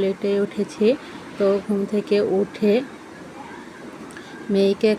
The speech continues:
খাইয়ে রেডি করে তারপর স্কুলে দিয়ে এসেছি। তো স্কুল থেকে এসে আমি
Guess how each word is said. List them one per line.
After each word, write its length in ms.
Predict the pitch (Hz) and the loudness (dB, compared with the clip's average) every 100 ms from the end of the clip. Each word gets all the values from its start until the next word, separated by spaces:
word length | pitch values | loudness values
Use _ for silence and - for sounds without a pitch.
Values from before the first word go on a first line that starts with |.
| - | 0
খাইয়ে 440 | 202 202 202 202 233 - - - - - 196 | 2 4 6 4 2 -2 -12 -16 -16 -8 0
রেডি 260 | 190 185 196 208 | 2 2 2 4
করে 240 | 196 202 220 - - - - | 4 4 2 -2 -16 -14 -6
তারপর 260 | 196 202 196 202 | -4 0 2 0
স্কুলে 300 | - 202 196 196 | -2 0 2 4
দিয়ে 160 | 202 196 | 4 4
এসেছি। 320 | 196 208 196 208 208 | 2 -2 0 0 2
তো 60 | 190 196 - | 2 0 -2
স্কুল 240 | - 208 208 | -2 0 0
থেকে 240 | 214 190 202 196 | 0 0 0 0
এসে 220 | 190 196 226 - - - - - 190 | 0 0 -2 -2 -14 -16 -14 -4 0
আমি 220 | 190 | 0